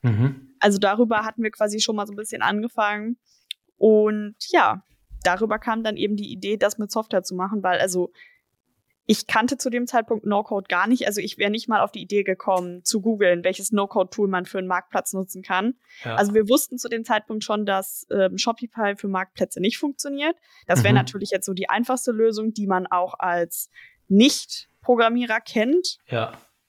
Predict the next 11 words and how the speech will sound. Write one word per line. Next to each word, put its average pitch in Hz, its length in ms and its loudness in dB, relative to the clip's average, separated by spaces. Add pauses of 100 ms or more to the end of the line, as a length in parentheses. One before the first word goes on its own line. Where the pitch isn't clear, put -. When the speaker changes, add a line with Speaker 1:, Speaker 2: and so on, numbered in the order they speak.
(440)
Speaker 1:
Ja. 117 180 -10
Speaker 2:
Aber 196 520 2
das 190 180 0
kam 214 220 -2
für 220 80 -6
uns 214 200 -4
ja 196 80 -4
leider 190 240 -2
nicht 233 140 -12
in 208 100 -18
Frage. 220 400 0